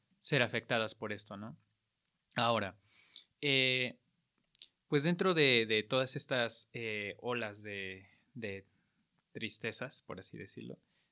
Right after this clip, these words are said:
de decesos, eh, pues también encontramos, eh, bastantes otras organizaciones que están apoyando, eh, en, en otros sectores, ¿no? O sea, que, que no necesariamente están peleando con el gobierno,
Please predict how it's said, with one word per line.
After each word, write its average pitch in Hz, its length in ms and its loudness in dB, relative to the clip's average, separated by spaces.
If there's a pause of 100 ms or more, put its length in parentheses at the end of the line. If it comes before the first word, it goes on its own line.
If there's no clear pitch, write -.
(120)
de 98 420 -2
decesos, 113 640 -4 (460)
eh, 120 580 2
pues 139 160 0
también 147 320 2
encontramos, 120 720 0
eh, 110 320 -6
bastantes 117 680 -6
otras 127 380 -4
organizaciones 120 800 -4
que 104 220 -6
están 107 440 -8
apoyando, 107 720 -6 (380)
eh, 104 440 -6
en, 107 280 -8
en 107 140 -8
otros 113 200 -4
sectores, 120 460 -4
¿no? 110 180 -10
O - 60 -12
sea, - 300 -14 (1040)
que, 117 360 2
que 131 80 0
no 123 120 4
necesariamente 123 640 2
están 120 240 -2
peleando 123 340 2
con 107 160 -8
el 107 60 -6
gobierno, 127 500 2